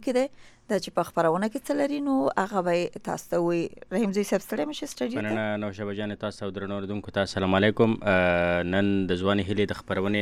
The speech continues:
Speaker 2: نوبت ده، لکه څنګه چې تاسو ویلي. نو نن مو په خپرونه کې، آه، البته یو ځوان ته بلنه ورکړې ده چې د ملګرو ملتونو علمي او فرهنګي ادارې ورته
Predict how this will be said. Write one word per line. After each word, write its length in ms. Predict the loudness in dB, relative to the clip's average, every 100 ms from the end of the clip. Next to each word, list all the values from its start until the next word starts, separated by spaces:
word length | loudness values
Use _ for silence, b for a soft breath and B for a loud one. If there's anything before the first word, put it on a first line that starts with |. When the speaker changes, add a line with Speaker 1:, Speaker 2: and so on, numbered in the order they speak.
| 0
Speaker 2:
نوبت 340 | 2 2 4
ده، 180 | 2 0 -2
لکه 160 | -8 -6
څنګه 200 | -4 -4 0
چې 60 | 0
تاسو 180 | 2 0
ویلي. 260 | 0 0 -2 B B B B B -4
نو 120 | 0
نن 160 | 4 4
مو 80 | 4
په 120 | 0 -2
خپرونه 380 | 2 6 6 4
کې، 260 | 2 2 4 0 2
آه، 340 | 6 8 8 4 2 0
البته 260 | 2 2
یو 60 | 2
ځوان 220 | 2 2
ته 80 | 0
بلنه 280 | 0 0 2 0
ورکړې 260 | 0 0 0
ده 60 |
چې 140 | -2 -8
د 80 | -4 -4
ملګرو 260 | -2 -2 0
ملتونو 320 | -2 -4 -6 -4
علمي 380 | -4 -2 -2 -2 -2
او 80 | -4 -4 -4
فرهنګي 520 | -4 -4 -4 -2 0 2
ادارې 240 | 2 2 0
ورته 200 | 2